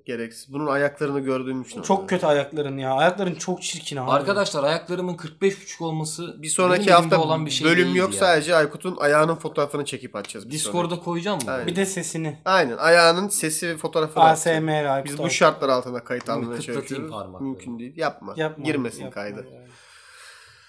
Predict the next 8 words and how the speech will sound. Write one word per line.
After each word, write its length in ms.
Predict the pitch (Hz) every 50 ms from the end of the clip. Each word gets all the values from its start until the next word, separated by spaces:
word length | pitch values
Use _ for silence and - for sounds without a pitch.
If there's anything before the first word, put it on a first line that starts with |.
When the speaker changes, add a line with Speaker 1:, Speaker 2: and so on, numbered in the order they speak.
| _ _ _ _ _ _
Speaker 2:
Pis. 300 | - - 139 - - -
Speaker 1:
Var 160 | 196 262 320
mı 80 | 302 208
eklemek 280 | - - 156 135 127
istediğin 240 | - - - 120 107
bir 60 | -
şey? 140 | - - - - - - - - - - - - - - _ _ _ _ _ -
Speaker 2:
Ee, 640 | 185 185 185 185 185 185 185 185 190 190 185 180